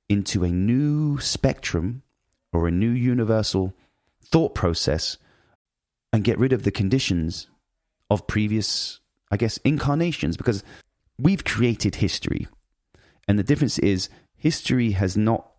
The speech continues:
been plagued by truth. So we see one side of history. We need to learn the other side of history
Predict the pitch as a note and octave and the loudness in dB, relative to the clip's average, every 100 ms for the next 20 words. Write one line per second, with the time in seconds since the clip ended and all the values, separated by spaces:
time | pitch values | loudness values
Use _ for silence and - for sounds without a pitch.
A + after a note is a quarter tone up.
0 | - G#2 G2+ - _ - A#2 G#2 - F2 | -2 0 2 -2 _ -2 0 0 2 0
1 | - - B1 F2+ - - - - G#2+ C#3 | 0 -4 -4 -4 -8 -20 -20 -4 0 0
2 | - A2 A#2+ C3 G2 D#2+ F#2 E2+ F#2 A2 | 2 2 2 2 0 0 0 -2 0 0
3 | A2+ G2+ G#2 G2 A#2 C#3 G2 F2 F2+ F2+ | 0 2 2 2 2 2 0 0 0 -2
4 | - F2 F#2 | -2 -2 -2